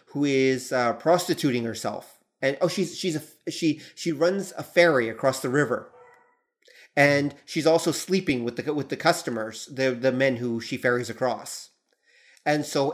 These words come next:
everyone hates her, and everyone thinks, thinks she, she's this awful person and such. And we eventually discover that she's actually taking care of this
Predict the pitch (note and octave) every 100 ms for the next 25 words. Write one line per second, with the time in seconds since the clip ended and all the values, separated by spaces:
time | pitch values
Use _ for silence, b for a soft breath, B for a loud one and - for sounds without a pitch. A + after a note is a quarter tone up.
0 | - E3 E3+ D#3 C#3 D3+ D3 - A#2+ A2+
1 | A2+ C3 D3 C3 B2+ C#3 B2 - - C3+
2 | - - B2 - - B2+ C#3 B2+ B2 B2
3 | B2+ A2 B2+ C#3+ - B2 A#2+ - - -
4 | _ B B B D3+ D#3+ D#3+ E3 G#3+ G#3+
5 | E3+ D3+ - E3 G#3 E3+ B2 A#2+ B2 -
6 | - E3 D#3+ - D#3 G3 - G3 F#3+ F#3+
7 | F#3+ F#3+ F#3 - F#3+ G#3 B2 A#2 - B
8 | B - D3 -